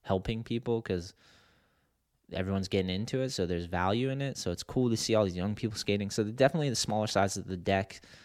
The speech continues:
we need to do smaller sizes. Right now, the only sizes we offer for World and All I Need is, um, eight point one, eight point two five, eight point three eight, and eight five. Those are the four sizes we've been sticking with,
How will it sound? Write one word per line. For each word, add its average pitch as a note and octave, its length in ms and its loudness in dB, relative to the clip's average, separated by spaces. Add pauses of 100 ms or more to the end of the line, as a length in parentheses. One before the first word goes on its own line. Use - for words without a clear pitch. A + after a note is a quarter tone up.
(240)
we G#2+ 100 2
need A2 180 2
to G2+ 40 -4
do G2+ 180 0
smaller F2+ 340 -2
sizes. D#2+ 360 -2
Right A#2 180 6
now, C3 220 2
the A#2+ 120 2
only A2+ 160 2
sizes G#2+ 360 4
we F#2+ 140 2
offer G2 340 4
for G2 280 0
World F#2+ 360 2
and G2 100 -2
All F#2+ 140 0
I F#2 60 -2
Need F#2+ 220 -2
is, F#2+ 180 -2
um, F2+ 380 -2 (720)
eight A2+ 140 4
point D#3+ 240 4
one, G#2 440 2 (160)
eight A2 200 2
point A2+ 380 0
two - 200 0
five, F#2+ 340 4 (100)
eight A#2 240 0
point - 300 -4
three A2+ 340 0
eight, G2 320 2 (320)
and G2 220 -6
eight G2 220 -2
five. F2 440 -2
Those A#2 280 6
are A#2 60 4
the A2 60 0
four G#2 200 2
sizes F#2+ 380 2
we've F#2 140 -2
been F#2 120 -2
sticking A#2 360 -2
with, A2 280 -2